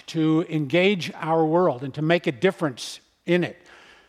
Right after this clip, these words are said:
to be the salt and light that it needs, and to help people understand the, uh, the challenges of, of worship and the importance of, of the true God.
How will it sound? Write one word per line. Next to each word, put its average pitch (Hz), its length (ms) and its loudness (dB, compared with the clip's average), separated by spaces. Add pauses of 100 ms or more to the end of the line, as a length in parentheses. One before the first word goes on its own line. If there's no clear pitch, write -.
(220)
to 156 80 -6
be 190 300 0
the 156 160 0
salt 185 420 2
and 165 100 2
light 180 360 4
that 160 120 2
it 165 160 -4
needs, 165 460 0
and 226 560 0
to 160 180 -2
help 185 280 0
people 175 260 -2
understand 170 760 0 (360)
the, 143 320 -4
uh, 131 80 -8 (760)
the 139 140 -6
challenges 175 640 0
of, 143 160 -4
of 147 160 -8
worship 165 420 2
and 151 120 -2
the 147 60 -2
importance 151 580 -2
of, 143 320 -2
of 135 140 -10
the 135 80 -12
true 175 280 -4
God. 143 340 2